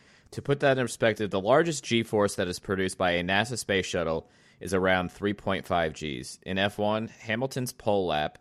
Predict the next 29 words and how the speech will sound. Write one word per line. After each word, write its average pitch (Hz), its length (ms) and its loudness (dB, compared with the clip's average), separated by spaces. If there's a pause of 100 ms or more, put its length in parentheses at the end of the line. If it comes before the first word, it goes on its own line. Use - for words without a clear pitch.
now 85 200 -4
this 95 180 -2
is - 60 -6
from 98 140 -4
twenty 82 260 -4
seventeen, 76 500 -6 (300)
in 101 100 -2
twenty 107 280 2
seventeen 90 580 -2
was 80 160 -4
over 78 240 -2
six - 400 -4
Gs. - 580 -10 (1300)
I, 147 160 2
I, 139 280 4 (680)
that 131 180 8
one 165 120 4
is 131 80 -2
hard 113 200 4
to - 60 -6
comprehend, 80 560 -4
but 85 220 -4
that's 101 220 2
probably 95 380 0
'cause 82 140 -8
I'm 78 140 -4
not 69 160 -4
that 64 160 -6
smart. 65 320 -10